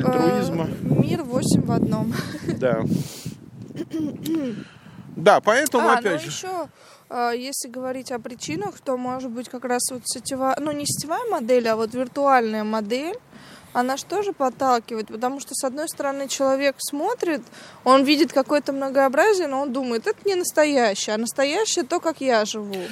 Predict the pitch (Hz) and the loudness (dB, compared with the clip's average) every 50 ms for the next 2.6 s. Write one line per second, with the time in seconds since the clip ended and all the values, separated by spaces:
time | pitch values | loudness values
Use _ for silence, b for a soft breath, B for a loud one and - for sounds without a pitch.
0 | 208 B B 147 180 202 208 208 185 226 208 - 170 - - 196 196 240 269 269 | -12 B B 6 6 8 8 8 6 4 4 2 0 2 4 6 6 6 6 4
1 | 262 220 185 180 170 - - 156 143 135 147 151 143 - 208 208 196 190 185 175 | 4 2 0 0 -2 -2 -4 -6 -6 -4 -4 -4 -2 0 -2 0 0 -4 -6 -6
2 | - - 175 160 156 139 113 101 98 90 85 82 | -6 -8 -8 -6 -6 -6 -8 -8 -10 -10 -12 -14